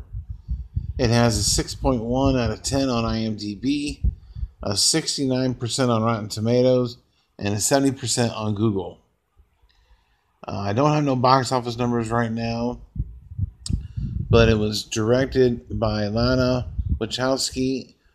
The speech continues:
who co-wrote this with David Mitchell and Alexander Heyman. And it stars Keanu Reeves, uh, Carrie-Anne Moss, uh, Yahya Abdul-Mateen the second,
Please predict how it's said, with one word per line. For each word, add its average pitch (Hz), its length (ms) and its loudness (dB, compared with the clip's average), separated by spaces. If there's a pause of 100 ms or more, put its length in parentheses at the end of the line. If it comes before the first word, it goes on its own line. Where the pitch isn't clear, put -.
(120)
who 117 180 0
co-wrote 120 560 4
this 120 280 2
with 98 200 -4
David 110 260 2
Mitchell 135 640 0 (420)
and 107 160 0
Alexander 120 920 2 (180)
Heyman. 104 480 -2 (1120)
And 110 160 -2
it 110 80 0
stars 110 500 2
Keanu 110 480 0
Reeves, 147 580 -2 (560)
uh, 104 180 -4
Carrie-Anne 127 600 2
Moss, 127 680 -2 (920)
uh, 98 320 -2 (340)
Yahya 135 520 2
Abdul-Mateen 127 1120 -2
the 110 80 -2
second, 131 640 -2